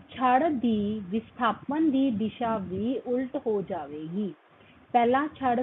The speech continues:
ਖੱਬੇ ਪਾਸੇ ਵੱਲ ਵਿਸਥਾਪਿਤ ਹੋ ਰਹੀ ਸੀ, ਹੁਣ ਛੜ ਸੱਜੇ ਪਾਸੇ ਵੱਲ ਵਿਸਥਾਪਿਤ ਹੁੰਦੀ ਹੈ। ਤਾਂ ਅਸੀਂ ਇਹ ਦੇਖਦੇ ਹਾਂ ਕਿ ਬਿਜਲੀ ਧਾਰਾ ਦੀ ਦਿਸ਼ਾ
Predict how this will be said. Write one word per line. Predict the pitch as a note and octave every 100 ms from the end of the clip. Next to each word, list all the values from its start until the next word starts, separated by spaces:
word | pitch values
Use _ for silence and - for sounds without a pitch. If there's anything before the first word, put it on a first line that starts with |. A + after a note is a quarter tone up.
| B3
ਖੱਬੇ | A#3+ F3 A#3+
ਪਾਸੇ | D4 D#4 D4 D#4
ਵੱਲ | D4 D4 D4
ਵਿਸਥਾਪਿਤ | D4 C#4+ D4 C4+ C#4+ C#4+
ਹੋ | C#4 C4+
ਰਹੀ | C4+ C4 C4+ -
ਸੀ, | D4+ F#4+ - - - -
ਹੁਣ | C#4+ D#4 F4
ਛੜ | F4 C4+ A3 F#3 G3 A#3+ - - - -
ਸੱਜੇ | C#4 G#3+ D4 F4+
ਪਾਸੇ | E4+ B3 A3 C4 B3+
ਵੱਲ | G#3+ F#3 F#3+
ਵਿਸਥਾਪਿਤ | G3+ G3+ - A3 F3+ - F#3 B3
ਹੁੰਦੀ | F#4 - A3+ G3 E3 E3 D#3+
ਹੈ। | G3+ D3 - - - - -
ਤਾਂ | C4+ D#4 E4+
ਅਸੀਂ | A3+ - G#3+ G#3 A3
ਇਹ | G#3+ C4 C4+ D#4+
ਦੇਖਦੇ | B3 G3+ G#3+ G3 A3+
ਹਾਂ | G#3+ G#3 F#3 F3+
ਕਿ | - F#3+ F3 E3+ A#3 C4+ - - - - - _ _ -
ਬਿਜਲੀ | F#3 G#3+ C#4 D#4+ F4
ਧਾਰਾ | F4 D#4+ D4 B3+ A#3+
ਦੀ | A3 A3
ਦਿਸ਼ਾ | G3 F3+ F3 G#3 F3 E3+ G3